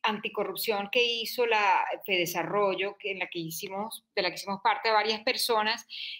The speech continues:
hicimos unas propuestas sobre cómo la Procuraduría debería concentrarse en la lucha contra la corrupción y dejar de lado algunas de sus otras funciones.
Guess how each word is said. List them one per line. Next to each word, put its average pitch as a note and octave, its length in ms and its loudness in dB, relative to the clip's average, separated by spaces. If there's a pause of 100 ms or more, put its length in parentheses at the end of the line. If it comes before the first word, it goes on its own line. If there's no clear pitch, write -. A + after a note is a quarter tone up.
hicimos C4+ 340 4
unas D4+ 200 8
propuestas B3+ 880 4
sobre G3+ 460 4
cómo B3+ 400 4
la C4+ 180 4
Procuraduría G3+ 840 0 (160)
debería G3+ 800 0 (440)
concentrarse B3 1120 2
en A3 120 0
la G#3 60 0
lucha G3 260 -4
contra A3 240 -6
la G#3+ 160 0
corrupción A3 680 -2
y B3+ 120 0
dejar A3+ 480 2 (120)
de C4 140 2
lado A#3+ 460 2
algunas A#3 380 0
de B3+ 80 2
sus A3+ 160 -6
otras A3+ 260 -4
funciones. F#3 760 -2